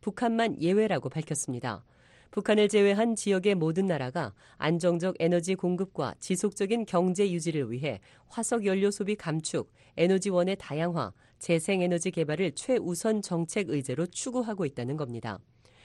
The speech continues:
그러면서 북한 정부는 수력 발전과 석유를 대체하기 위해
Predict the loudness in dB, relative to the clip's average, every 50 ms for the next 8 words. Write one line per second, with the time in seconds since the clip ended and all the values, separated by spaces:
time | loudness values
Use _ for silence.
0 | -20 -20 -8 0 2 4 4 4 2 0 -2 -2 0 0 0 2 2 0 0 0
1 | 0 0 0 -2 -4 -8 -16 -20 -20 _ -12 -8 -6 0 0 0 0 2 0 0
2 | 0 2 2 0 2 2 2 2 0 0 -2 -4 -4 -2 0 0 0 0 2 0
3 | -2 -2 0 -2 -2 -2 -2 -2 -4 -4 -4 -4 -4 -4 -4 -6